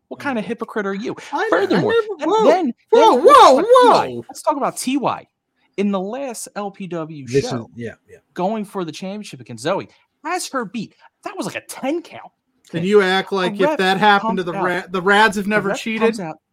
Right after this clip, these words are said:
Speaker 1: a ref comes out and counts, and then somehow this other ref gets to out, you know,
Speaker 2: It's
Speaker 1: overrule him. That's B S. That is not wrestling standard. I
Speaker 2: Dustin
Speaker 1: do not
Speaker 2: says that's
Speaker 1: approve.
Speaker 2: how you spell it in Canada. Okay, that's fair.
Speaker 1: See, fair.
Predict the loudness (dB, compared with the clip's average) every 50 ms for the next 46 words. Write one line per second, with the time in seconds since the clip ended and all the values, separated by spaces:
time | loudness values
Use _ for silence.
0 | _ _ _ _ -8 -6 -6 -6 -6 -6 -8 -12 -12 -10 -8 -8 -8 -8 -8 -10
1 | -10 -10 -12 -12 -12 -12 -14 -18 -16 -10 -8 -8 -8 -8 -10 -14 -18 -20 -20 _
2 | _ _ _ _ _ _ _ _ _ _ _ -6 -4 -4 -4 -4 -6 -8 -10 -12
3 | -10 -10 -12 -12 -12 -14 -14 -12 -12 -12 -10 -10 -10 -8 -8 -10 -10 -10 _ -14
4 | -12 -12 -12 -14 -16 -16 -16 -18 -18 -20 _ _ _ _ _ _ _ -20 -20 -20
5 | -20 -14 _ -8 -6 -6 -6 -6 -8 -8 -8 -8 -8 -10 -10 -10 _ -8 -8 -8
6 | -8 -8 -6 -4 -2 -2 -2 -2 -4 -8 -10 -10 -10 -10 -8 -8 -8 -8 -10 -12
7 | -12 -12 -12 -14 -14 -14 -14 -12 -6 -2 -2 -2 -2 -4 -4 -4 -4 -4 -2 -2
8 | 0 0 -2 -2 -4 -6 -6 -4 -4 -2 -2 -2 -4 -6 -8 -10 -10 -8 -6 -4
9 | -4 -6 -6 -10 -12 -14 -14 -12 -12 -12 -12 -12 -12 -14 -14 -16 _ _ -18 -16
10 | -16 -14 -16 -16 -16 -16 _ -16 -16 -16 -16 -16 -14 -14 -14 -14 _ _ _ _
11 | _ _ _ _ _ _ _ -16 -16 -16 -16 _ -6 -4 -4 -4 -6